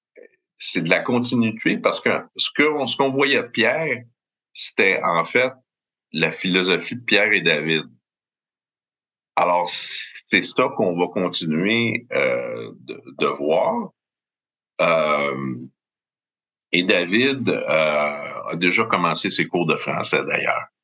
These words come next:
<laughs> Alors, euh, <laughs> il se promet bien de pouvoir, euh, jaser un peu, euh, en, en français bientôt.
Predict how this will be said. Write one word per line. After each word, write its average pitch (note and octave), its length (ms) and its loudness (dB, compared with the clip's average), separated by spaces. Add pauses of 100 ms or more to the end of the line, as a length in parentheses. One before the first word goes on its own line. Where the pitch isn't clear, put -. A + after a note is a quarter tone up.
<laughs> - 400 -8
Alors, D2+ 260 2
euh, D2 420 0 (760)
<laughs> - 560 -2
il G2 100 0
se - 80 -2
promet B2 340 2
bien C#3 220 2
de - 80 -8
pouvoir, A#2+ 540 0
euh, G2 280 2 (260)
jaser G#2 600 2
un F2+ 260 0
peu, G#2 400 0
euh, D2+ 400 0 (100)
en, C#2+ 380 -4
en E2+ 40 -2
français D#2+ 500 -2
bientôt. C2+ 480 -4